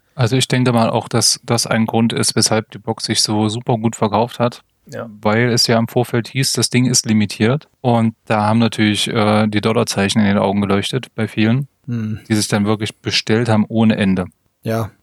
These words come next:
Speaker 1: Dadurch hat G W natürlich wirklich diesen cleveren Schachzug dann nochmal getan, die Box neu zu veröffentlichen. Und schon hast du die Preise purzeln sehen einfach. Das ist so krass. Am Anfang wollten die hundertfünfzig Euro für die Hälfte der Box, also für den Anteil der Space Marines oder Necrons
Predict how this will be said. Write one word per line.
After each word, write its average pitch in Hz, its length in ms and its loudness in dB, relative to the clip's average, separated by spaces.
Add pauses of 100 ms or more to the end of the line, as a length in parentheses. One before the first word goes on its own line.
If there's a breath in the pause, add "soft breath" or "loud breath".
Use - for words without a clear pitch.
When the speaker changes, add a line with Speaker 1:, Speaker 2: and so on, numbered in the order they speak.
Speaker 1:
Dadurch 127 360 0
hat 139 240 -4
G 113 140 0
W 117 120 4
natürlich 123 520 2
wirklich 120 400 -4
diesen 107 240 0
cleveren 120 360 2
Schachzug 123 440 -4
dann 117 140 2
nochmal 110 220 2
getan, 107 540 0 (160)
die 113 140 2
Box 107 400 -2
neu 113 160 2
zu 117 100 -2
veröffentlichen. 117 680 0 (260)
Und 107 180 -2
schon 123 320 4
hast 110 200 2
du 117 40 -4
die 104 120 0
Preise 104 420 0
purzeln 101 480 -4
sehen 92 180 2
einfach. - 440 -8 (280)
Das 107 180 -4
ist 113 200 0
so 180 300 0 (180)
krass. - 540 -2
Am 104 160 2
Anfang 151 400 0
wollten 139 320 0
die 131 260 0
hundertfünfzig 151 960 0
Euro 131 260 2
für 123 440 0 (100)
die 117 140 2
Hälfte 127 400 0
der 123 140 2
Box, - 420 -2
also 104 180 -2
für - 140 -6
den 104 160 2
Anteil 117 320 2
der 95 100 2
Space 120 300 -2
Marines 120 240 2
oder 117 240 -2
Necrons 95 580 -2